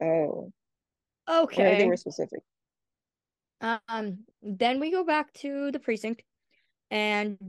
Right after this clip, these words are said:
Speaker 2: Jet is looking at the website again, and it is wor-, literally, they find out, like, this is worldwide.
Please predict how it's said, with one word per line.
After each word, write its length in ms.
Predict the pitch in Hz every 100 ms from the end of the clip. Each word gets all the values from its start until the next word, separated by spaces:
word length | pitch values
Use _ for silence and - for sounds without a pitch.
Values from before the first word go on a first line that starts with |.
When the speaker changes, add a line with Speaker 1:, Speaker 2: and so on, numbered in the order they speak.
| 185
Speaker 2:
Jet 300 | - 208 -
is 260 | 214 - -
looking 240 | 214 202 220
at 80 |
the 80 | 208
website 320 | 190 185 180
again, 300 | 170 165 175 185 _ _ _ -
and 120 | 185 -
it 160 | 240
is 160 | 240 185
wor-, 460 | 180 190 202 214 -
literally, 420 | 190 185 185 185
they 180 | 185 175
find 200 | 196 190
out, 100 | 185
like, 140 | 180
this 180 | 185 180
is 160 | 196 185
worldwide. 1400 | 180 170 165 165 165 - - 151 147 139 110 - -